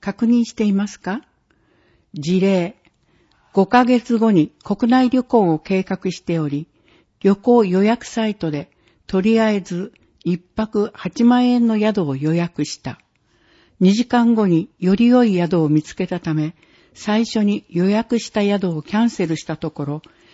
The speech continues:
キャンセル料として宿泊代金の全額を請求されてしまった。キャンセル条件や契約内容をよく確認していなかっ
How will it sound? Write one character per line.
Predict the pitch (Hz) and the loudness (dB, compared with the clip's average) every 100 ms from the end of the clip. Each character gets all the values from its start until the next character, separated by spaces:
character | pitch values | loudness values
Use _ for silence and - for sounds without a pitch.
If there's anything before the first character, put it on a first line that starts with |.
| _ | _
キ | _ - | _ 0
ャ | 202 | 2
ン | 240 | 2
セ | 254 | 0
ル | 233 208 | 0 0
料 | 185 160 | -2 -2
と | - | -4
し | 147 - | -8 -6
て | - 151 _ _ _ | -12 -12 _ _ _
宿 | - - 233 | -14 -4 -2
泊 | 226 233 226 | 0 -2 -2
代 | 220 214 | -2 -2
金 | - 156 143 | -4 -4 -4
の | 139 | -6
全 | - 165 202 | -2 0 0
額 | 214 220 196 | -2 -4 -4
を | 208 - | -4 -12
請 | - 175 | -6 -6
求 | 196 196 180 | -2 -4 -4
さ | 175 | -6
れ | 160 | -8
て | 156 156 | -8 -10
し | - | -8
ま | 147 | -8
っ | 139 _ | -10 _
た。 | 131 - _ _ _ _ _ _ _ | -16 -16 _ _ _ _ _ _ _
キ | - | -4
ャ | 202 | -2
ン | 220 | 0
セ | 226 | 0
ル | 208 | -2
条 | 180 208 196 | 0 0 -2
件 | - 156 139 | -2 -2 -2
や | 139 - _ | -6 -12 _
契 | - 208 | -2 2
約 | 233 240 226 | 2 0 0
内 | 208 214 190 | 0 0 0
容 | 165 139 | -2 -2
を | 139 156 _ _ _ _ | -4 -8 _ _ _ _
よ | 196 | -2
く | 202 160 | 0 -2
確 | 151 - 170 - | -4 -8 -6 -2
認 | 220 240 233 | 2 2 0
し | - | -2
て | - | -4
い | 190 | -2
な | 190 | -2
か | - | -6
っ | 151 | -10